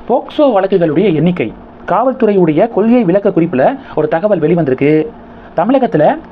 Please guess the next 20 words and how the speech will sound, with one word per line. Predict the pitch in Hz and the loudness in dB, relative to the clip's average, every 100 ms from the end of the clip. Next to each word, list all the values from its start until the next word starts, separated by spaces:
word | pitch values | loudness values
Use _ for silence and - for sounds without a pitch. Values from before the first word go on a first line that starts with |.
| - - | -16 -4
ரிஜிஸ்டர் | 170 277 - 240 175 | 0 0 2 2 2
ஆகக்கூடிய | 175 170 139 170 196 | 0 0 2 2 2
போக்சோ | - 233 - 247 | -2 -2 -2 0
வழக்குகளுடைய | 185 190 185 175 165 135 | 0 0 0 2 0 -2
எண்ணிக்கை | 175 180 214 - - 135 | -4 -2 -4 -4 -8 -4
அதிகரிச்சிருக்கு | 180 175 139 127 131 117 - - - - | 0 0 -2 -2 0 0 -4 -16 -18 -6
அப்படின்னு | 127 127 208 202 | -2 0 2 0
ஒரு | 139 | 0
ரிப்போர்ட் | 151 208 151 | -2 -2 -2
வந்து | 156 | 0
வெளிவந்திருக்கு. | 143 147 131 113 98 - - - | 0 2 0 -2 -4 -6 -20 -6
ரெண்டாயிரத்தி | 143 185 208 190 165 | -2 0 2 0 2
இருபத்தி | 160 214 160 | 2 2 0
ரெண்டுல | 151 170 131 156 156 - - - - | 0 2 0 0 -2 -6 -20 -12 -2
நாலாயிரத்தி | 165 226 240 233 226 190 | 0 2 2 0 0 0
தொள்ளாயிரத்தி | 160 185 180 170 254 147 | 2 2 0 0 0 2
அறுபத்தி | 214 233 202 | 0 0 -2
எட்டு | 180 170 | -2 -2
கேசஸ் | 202 196 185 147 | -2 -2 -2 -2
வந்து | 160 | 0